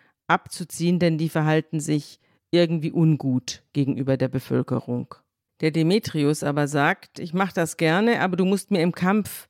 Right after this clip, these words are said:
helfen gegen den Tryphon.“ Den belagert er nämlich. Jonathan nämlich gerät jetzt in, in den Konflikt mit diesem Tryphon,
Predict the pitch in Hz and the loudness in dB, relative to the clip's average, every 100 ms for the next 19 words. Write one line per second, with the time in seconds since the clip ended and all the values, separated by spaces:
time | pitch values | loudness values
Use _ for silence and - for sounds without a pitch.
0 | _ - 170 185 175 - 156 165 180 _ | _ 0 4 4 2 0 -2 -2 -6 _
1 | _ _ - _ - 190 175 165 170 160 | _ _ -20 _ 0 2 2 2 4 4
2 | 156 - - 240 202 139 127 156 185 - | 2 -2 2 2 2 0 0 -2 -4 -12
3 | _ _ _ _ _ - 202 226 220 202 | _ _ _ _ _ 2 4 4 2 0
4 | 180 170 185 180 156 139 135 139 135 127 | 2 4 4 2 0 0 2 4 2 0
5 | 139 - - _ _ _ _ _ _ _ | -4 -8 -20 _ _ _ _ _ _ _
6 | 180 214 180 170 160 160 170 175 180 170 | 2 2 2 0 0 2 2 0 0 2
7 | 170 170 175 170 165 156 156 151 160 151 | 0 0 -2 -2 -2 0 0 0 0 -4
8 | - 190 - 170 147 160 143 - 254 - | -4 -6 -2 -2 -2 -4 -6 0 0 2
9 | 143 151 214 | 0 0 -2